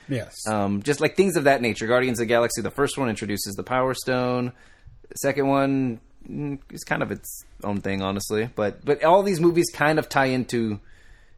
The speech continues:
Speaker 2: to the, the larger narrative a-, as a whole.
Speaker 1: Right.
Speaker 2: And so I think this means that they're actually ditching that, that aspect of it entirely. And
Speaker 1: So it's
Speaker 2: they're
Speaker 1: just
Speaker 2: gonna do
Speaker 1: individual stories.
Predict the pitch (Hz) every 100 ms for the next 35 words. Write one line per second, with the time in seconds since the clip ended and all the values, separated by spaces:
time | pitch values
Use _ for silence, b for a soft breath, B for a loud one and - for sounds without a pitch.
0 | - - 135 127 117 107 120 120 127 120
1 | 120 120 110 113 113 107 95 160 151 -
2 | - _ 117 110 107 101 120 107 82 -
3 | - 127 113 135 123 117 160 147 139 117
4 | 135 127 123 117 120 117 117 - 113 98
5 | 107 110 107 98 - - - _ 117 104
6 | 123 123 107 - 107 - 101 95 95 -
7 | 92 92 90 95 - 208 208 208 220 202
8 | 202 190 - 233 113